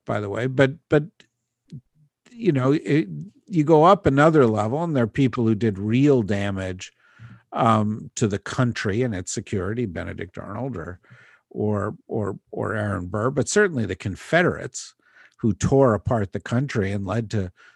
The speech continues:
the bloodiest war that the world has ever known until that time, uh, uh, were a special breed of traitors. Um, but none of them were president of the United States. None of them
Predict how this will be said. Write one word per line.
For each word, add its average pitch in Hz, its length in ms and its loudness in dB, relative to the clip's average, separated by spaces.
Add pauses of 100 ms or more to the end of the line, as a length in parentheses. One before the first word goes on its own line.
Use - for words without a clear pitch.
(120)
the 107 100 0
bloodiest 107 680 -2
war 113 280 0
that 95 200 -6
the 110 60 -8
world 107 380 -6
has 95 160 -6
ever 98 240 -6
known 104 340 -8
until 92 300 -8
that 92 240 -10
time, 90 300 -14 (500)
uh, 107 480 0 (160)
uh, 101 240 -4 (380)
were 117 180 -6
a - 40 -8
special 139 580 0
breed 95 680 -6 (460)
of 101 160 -6
traitors. 95 560 -6 (580)
Um, 123 460 2 (1200)
but 147 100 0
none 180 220 4
of 233 80 2
them 185 140 2
were 131 100 4
president 143 480 4
of 135 60 -2
the 139 80 -2
United 135 340 -2
States. - 540 -6 (1200)
None 139 340 6
of 160 140 2
them 127 480 2